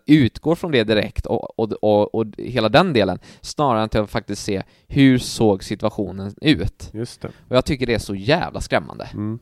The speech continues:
Speaker 2: håller med.
Speaker 1: Fy fan, alltså.
Speaker 2: Ja, ja, ja, jag är med, jag är med dig.
Speaker 1: Jag tycker det är en jättebra studie, det kan jag verkligen rekommendera att leta upp den, alltså.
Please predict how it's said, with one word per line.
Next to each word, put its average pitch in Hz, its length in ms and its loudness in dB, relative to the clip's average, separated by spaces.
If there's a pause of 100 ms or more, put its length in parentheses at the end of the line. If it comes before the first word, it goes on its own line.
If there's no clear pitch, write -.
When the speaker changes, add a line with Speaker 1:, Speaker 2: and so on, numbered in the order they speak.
(160)
Speaker 2:
håller 117 180 -8
med. 107 140 -8 (440)
Speaker 1:
Fy 131 120 -4
fan, 127 520 -4
alltså. 107 200 -8 (240)
Speaker 2:
Ja, 110 80 -2
ja, 143 60 2
ja, 135 140 0
jag 123 340 -4
är 131 40 -6
med, 139 180 -4
jag 127 140 -4
är 147 60 -4
med 143 160 -4
dig. 98 200 -10
Speaker 1:
Jag 117 180 0
tycker 135 320 -2
det 117 120 -2
är 156 80 2
en 131 80 2
jättebra 120 480 0
studie, 104 340 0
det 117 140 0
kan 113 160 0
jag 107 60 2
verkligen 104 440 0
rekommendera 98 360 -4
att - 140 -8
leta 104 300 0
upp - 220 0
den, 98 240 -2
alltså. 87 300 -8